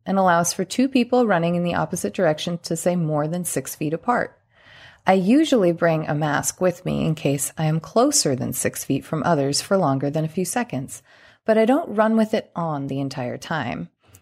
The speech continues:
I work in an environment where I have to wear a mask almost the entire workday, but I find it uncomfortable to wear during long runs.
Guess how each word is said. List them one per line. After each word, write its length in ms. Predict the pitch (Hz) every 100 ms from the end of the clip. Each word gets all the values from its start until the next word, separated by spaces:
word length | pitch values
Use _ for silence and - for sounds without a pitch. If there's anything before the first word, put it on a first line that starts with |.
| _ -
I 100 | 202
work 300 | 240 262 254
in 120 | 196
an 100 | 165
environment 600 | 160 156 156 151 139 135
where 140 | 147 139
I 60 |
have 260 | 139 160 156
to 100 | 147
wear 300 | 123 143 175
a 60 | 190
mask 440 | 196 196 196 - -
almost 580 | 175 180 190 180 -
the 160 | - 160
entire 520 | 143 139 143 139 151
workday, 640 | 135 131 131 214 208 214 _ - - _
but 180 | 185 175
I 80 | 185
find 320 | 185 202 214
it 80 | 202
uncomfortable 680 | 180 170 - 233 240 170 143
to 80 | 135
wear 260 | 131 120 123
during 480 | 139 127 135 127 -
long 240 | 147 123
runs. 400 | 73 - - -